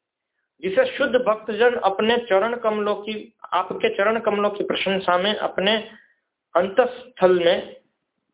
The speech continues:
स्थल से उच्चारण करते हैं, और यदि मुझे इस दिव्य आनंद का मधु प्राप्त करने का अवसर न मिले, तो मैं आपसे इस तथाकथित आध्यात्मिक उत्थान की अर्थात मुक्ति की याचना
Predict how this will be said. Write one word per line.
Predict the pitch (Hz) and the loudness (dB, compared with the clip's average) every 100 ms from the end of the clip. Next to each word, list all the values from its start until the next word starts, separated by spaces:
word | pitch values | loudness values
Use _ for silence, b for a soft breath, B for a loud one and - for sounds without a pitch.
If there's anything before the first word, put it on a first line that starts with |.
| _ _ | _ _
स्थल | _ - 185 190 | _ 0 2 2
से | 190 | 0
उच्चारण | 165 165 - 208 247 233 | -4 -4 0 0 0 -2
करते | - - - | -4 -2 -2
हैं, | - - _ _ _ _ _ _ _ - | -2 -8 _ _ _ _ _ _ _ 0
और | 156 | 4
यदि | 185 196 | 4 4
मुझे | 262 220 214 - 226 | 2 2 4 2 2
इस | 220 170 | -8 2
दिव्य | 190 208 254 | 2 4 2
आनंद | 214 208 220 208 | 2 0 -2 -4
का | - 220 226 - - | -2 -2 -4 -12 -8
मधु | 139 156 214 240 | -2 0 2 0
प्राप्त | - 196 214 - | 2 0 0 -4
करने | 196 196 202 | -2 0 -2
का | 202 | -2
अवसर | 160 170 170 180 | 0 0 2 0
न | 143 196 | 2 0
मिले, | 208 156 190 - _ _ _ _ _ - | 0 -2 -4 -6 _ _ _ _ _ -10
तो | |
मैं | 147 196 247 | -2 0 0
आपसे | 208 202 - 214 214 | -2 -4 -2 -2 0
इस | 202 - 185 | -4 -2 -2
तथाकथित | 190 226 220 214 214 214 | 0 -2 -2 -4 -6 0
आध्यात्मिक | 156 160 156 185 196 220 220 - | 0 0 0 -2 -2 -4 -6 -6
उत्थान | - - 180 190 | -8 -6 -4 -2
की | 190 202 190 190 - - | -2 4 4 2 -2 0
अर्थात | - 165 165 143 | 0 2 0 0
मुक्ति | 135 165 - 202 | -4 -4 -2 -4
की | 196 165 139 | 0 2 4
याचना | 143 - 156 180 190 | 2 0 0 0 -2